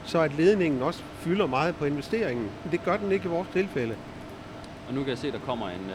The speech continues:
Speaker 2: øh, lastbil med, med flis.
Speaker 1: Ja, dem kører der nogle stykker ind af hver uge.
Speaker 2: Den, øh, nye bygning, skal den så følge hele, øh, området her?
Speaker 1: Den skal, øh, følge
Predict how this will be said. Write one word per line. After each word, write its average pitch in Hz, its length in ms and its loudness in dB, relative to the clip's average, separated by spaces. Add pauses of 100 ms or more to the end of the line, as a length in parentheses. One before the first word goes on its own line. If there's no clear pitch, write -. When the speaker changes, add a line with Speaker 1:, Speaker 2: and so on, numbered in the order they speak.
Speaker 2:
øh, 95 80 -6
lastbil - 300 -6
med, 90 600 -8 (680)
med 101 80 -8
flis. 131 400 -8 (280)
Speaker 1:
Ja, 208 200 6 (280)
dem 175 140 2
kører 196 200 6
der 170 160 6
nogle 160 200 2
stykker 175 320 2
ind 165 180 2
af 135 200 0 (540)
hver 165 160 6
uge. 160 240 6 (1400)
Speaker 2:
Den, 110 200 -4
øh, 107 140 -4
nye 135 200 0 (120)
bygning, 107 420 -6
skal 107 160 -4
den 123 100 -6
så 131 180 -8
følge 135 220 -4
hele, 139 280 -4
øh, 95 380 -6
området 110 340 -6
her? 107 100 -4 (1500)
Speaker 1:
Den 151 180 -2
skal, 151 260 -4 (380)
øh, 135 260 -6 (680)
følge 180 280 2